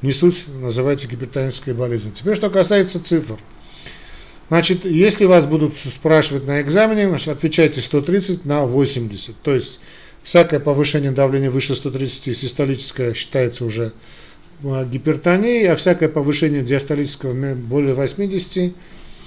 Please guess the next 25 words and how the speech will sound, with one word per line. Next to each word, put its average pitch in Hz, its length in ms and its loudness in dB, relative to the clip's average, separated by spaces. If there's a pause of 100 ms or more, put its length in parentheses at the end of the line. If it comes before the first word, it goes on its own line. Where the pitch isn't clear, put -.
(440)
это 175 340 6
не 156 240 4
является 139 460 4
гипер-, 127 480 -6
то 160 60 4
есть 156 160 6
это 180 160 4
является 151 520 4
диастолическое, 139 720 2
значит, 117 240 -8
является 147 380 2
гипертонией. 117 680 -6
Но 143 520 6 (580)
ориентируйтесь 180 720 6
на, 151 240 2
значит, 135 320 -6
советские 156 480 4
сто 151 180 0
сорок 139 360 -2
на 143 100 0
восемьдесят, 139 400 0
сто 139 160 -6
сорок 131 320 -2
на 147 100 -2
девяносто. 196 640 0